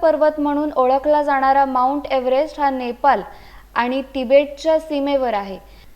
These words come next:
या ठिकाणी दोन बेस कॅम्प असून दक्षिण बेस कॅम्प हा नेपाळमधून तर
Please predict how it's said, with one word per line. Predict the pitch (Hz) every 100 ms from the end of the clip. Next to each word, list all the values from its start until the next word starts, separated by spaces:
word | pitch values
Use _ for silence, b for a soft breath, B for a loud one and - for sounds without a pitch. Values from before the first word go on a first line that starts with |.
| -
या | 247 269
ठिकाणी | 262 269 277 285 294
दोन | 254 285 294
बेस | 262 269 285 294
कॅम्प | 311 320 320
असून | 294 311 320 339
दक्षिण | 269 262 - 330 339 302
बेस | 302 302 311
कॅम्प | 285 220 196
हा | 226
नेपाळमधून | 233 240 226 277 285 277 254 277 311
तर | 311